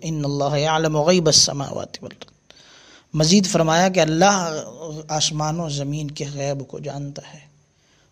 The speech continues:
तो तुम्हारे दिलों के भेदों को, तुम्हारे राज़ों को भी वो ज़रूर जानता होगा,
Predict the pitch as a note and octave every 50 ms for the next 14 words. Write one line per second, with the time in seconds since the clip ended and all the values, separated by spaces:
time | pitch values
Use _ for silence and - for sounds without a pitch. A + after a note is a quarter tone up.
0 | _ _ - D3+ C#3+ - C#3+ B2+ B2 C3+ C#3 C#3 C3+ C3+ C3+ C3+ D3 C#3+ C3+ C#3
1 | C3 B2+ B2 C3 C#3 C#3 D3 C#3+ C3+ C#3 C#3+ C3 C3 - - C#3 C3+ C3 C3 C3+
2 | C3 B2+ C3 C3 C3+ C3+ E3 F#3 E3+ D3+ - C#3 C3+ C#3+ C#3 C3+ C3+ C3+ C3 C3+
3 | C#3 C#3 C#3 C3+ C3+ C#3 B2 B2 A#2+ - - - - - - - D3 C#3+